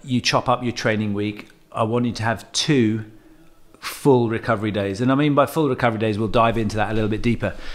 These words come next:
But I think going back full circle to training schedule, without a shadow of a doubt, adaptation occurs when you're not training. Training is the stimulus. Adaptation is what happens after you've done your training and you've had your stimulus.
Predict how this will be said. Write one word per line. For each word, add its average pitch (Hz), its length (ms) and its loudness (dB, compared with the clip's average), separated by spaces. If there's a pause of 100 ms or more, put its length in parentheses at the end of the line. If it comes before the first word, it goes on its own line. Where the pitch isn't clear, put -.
(100)
But 131 80 4
I 135 60 4
think 151 360 2
going 147 260 2
back 143 240 0
full 135 220 -2
circle 123 460 -2
to 113 340 -2 (480)
training 123 420 0
schedule, 98 540 -4 (220)
without 135 300 2
a 143 60 -4
shadow 143 280 0
of 120 80 -2
a 117 60 -4
doubt, 110 600 -2
adaptation 151 640 -2
occurs 117 420 -2
when 110 120 -2
you're 107 80 0
not 107 240 -2
training. 98 420 -4 (420)
Training 160 380 2
is 131 160 0
the 120 100 -4
stimulus. 110 800 -2 (320)
Adaptation 127 600 0
is 104 120 -4
what 113 140 0
happens 113 320 -2
after 110 340 0
you've 107 140 -6
done 107 160 0
your 104 100 -2
training 104 360 -4
and 104 80 -2
you've 104 100 -6
had 107 220 -2
your 98 80 -4
stimulus. 101 540 -6